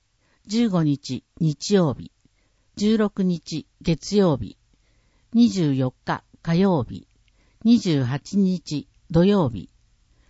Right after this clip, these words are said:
午後一時からと二時から。市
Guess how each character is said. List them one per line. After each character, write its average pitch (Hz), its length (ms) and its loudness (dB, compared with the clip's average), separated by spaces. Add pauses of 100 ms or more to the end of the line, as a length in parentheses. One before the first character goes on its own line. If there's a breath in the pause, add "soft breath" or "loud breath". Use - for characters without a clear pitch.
(160)
午 226 160 2
後 202 160 2
一 165 260 -4
時 190 100 -6
か 120 140 -8
ら 117 140 -8
と - 260 -8 (140)
二 196 140 4
時 151 120 -4
か - 160 -10
ら。 90 160 -14 (1120)
市 - 340 -4